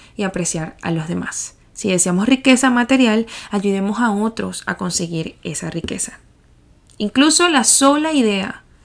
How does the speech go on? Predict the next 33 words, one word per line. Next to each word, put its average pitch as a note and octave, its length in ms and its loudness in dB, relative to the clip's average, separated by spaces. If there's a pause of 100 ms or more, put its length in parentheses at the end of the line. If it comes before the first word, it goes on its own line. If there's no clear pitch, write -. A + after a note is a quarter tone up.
(300)
de G3 160 0
dar, B3 340 2 (320)
el A3 200 2
simple D4 400 0
deseo G#3 580 0 (420)
o A3 560 4 (100)
una D#4 260 2
sencilla C#4 420 2
oración C4 640 0 (840)
tiene A3+ 400 2
el A3 160 0
poder F#3+ 320 0
de G#3 80 -2
afectar F3+ 340 -6
a E3 40 -4
los E3 160 -4
demás. - 480 -8 (560)
Ajá, G3+ 360 0
pero F3 180 -4
¿cómo F3+ 220 -6
así A3+ 460 0
que G#3 480 -4
simplemente G#3+ 760 -2
por F#3+ 260 -6
yo F#3 580 -2
pensar G3 500 -2
o G3+ 60 -2
sentir F3+ 500 -2
ese F#3+ 180 -2
deseo F3+ 340 -2
de F#3 140 -4
querer E3 220 -6
ayudar E3+ 460 -2